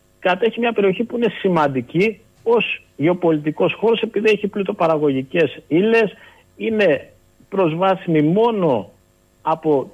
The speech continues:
την Κίνα. Άρα στην πράξη τι έχουμε εδώ μέσα, μέσω της Ουκρανίας; Έχουμε την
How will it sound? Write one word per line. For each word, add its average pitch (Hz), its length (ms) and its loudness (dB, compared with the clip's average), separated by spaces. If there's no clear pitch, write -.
την 143 300 0
Κίνα. 170 460 -2
Άρα 240 300 -2
στην 165 160 -2
πράξη 175 420 -2
τι - 140 -4
έχουμε 175 360 0
εδώ 131 160 0
μέσα, 143 360 -2
μέσω 147 280 0
της 147 200 -6
Ουκρανίας; 131 640 -2
Έχουμε 214 400 0
την 165 340 0